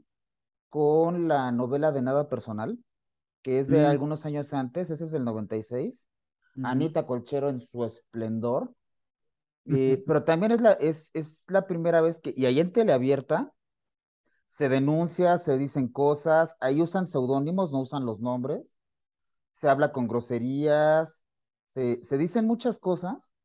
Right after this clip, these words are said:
Speaker 1: y es un, es un ejercicio importante que casualmente sí sale al, al aire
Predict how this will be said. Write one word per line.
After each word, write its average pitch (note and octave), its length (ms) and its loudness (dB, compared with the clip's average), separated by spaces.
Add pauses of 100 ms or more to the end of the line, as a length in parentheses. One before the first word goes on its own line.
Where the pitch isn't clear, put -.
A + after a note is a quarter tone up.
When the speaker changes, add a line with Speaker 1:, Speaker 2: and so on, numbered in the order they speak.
(580)
Speaker 1:
y D3+ 160 -2
es D#3 200 -4
un, G#3+ 340 -4
es E3 180 -6
un A3+ 100 -2
ejercicio F#3 1200 -2
importante D3+ 600 -4
que F3 140 -6
casualmente G#3+ 1000 -4 (680)
sí - 320 -8
sale F#3 460 2
al, F3 500 0
al F3 200 -2
aire D#3+ 420 -2